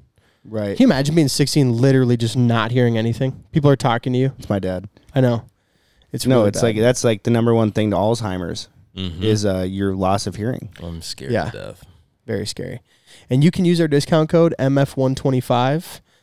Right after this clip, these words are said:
Speaker 2: on Instant Fits. Gets you a hundred twenty-five bucks off a four hundred dollar set of Instant Fits, which they're, like, currently working on too. So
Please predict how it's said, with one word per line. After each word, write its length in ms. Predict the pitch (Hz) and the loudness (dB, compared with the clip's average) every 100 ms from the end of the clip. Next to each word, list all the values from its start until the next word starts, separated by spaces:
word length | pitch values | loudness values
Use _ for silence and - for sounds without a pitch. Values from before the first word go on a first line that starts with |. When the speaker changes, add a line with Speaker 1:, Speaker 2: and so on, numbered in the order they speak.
| _ _ | _ _
Speaker 2:
on 340 | 127 123 123 - | 0 2 2 -2
Instant 400 | 139 135 - 156 | -2 -2 0 0
Fits. 400 | 160 185 - - - _ _ | 0 0 -2 -8 -10 _ _
Gets 140 | 131 - | -2 2
you 60 | |
a 40 | 123 | 4
hundred 280 | 151 147 - | 4 2 0
twenty-five 580 | 160 151 139 143 131 | 0 0 2 0 2
bucks 340 | 131 123 113 - | 2 0 0 -2
off 200 | 123 123 | -2 -2
a 60 | |
four 220 | 120 127 127 | -2 0 2
hundred 120 | 123 | 2
dollar 220 | 120 117 | 2 0
set 300 | - 117 101 | 2 0 0
of 160 | 110 95 | -4 -4
Instant 340 | 120 - 107 | -4 -4 -4
Fits, 380 | 104 101 - - _ _ _ _ _ | -4 -4 -4 -8 _ _ _ _ _
which 180 | - 113 | -10 -2
they're, 280 | 123 120 113 | 2 2 2
like, 200 | 107 107 | 0 -4
currently 360 | - 135 120 107 | 0 0 2 2
working 340 | 120 117 120 | 2 2 0
on 300 | 107 107 110 | 0 0 -4
too. 340 | - 120 101 - | 0 0 0 -2
So 400 | - 120 107 | -2 0 0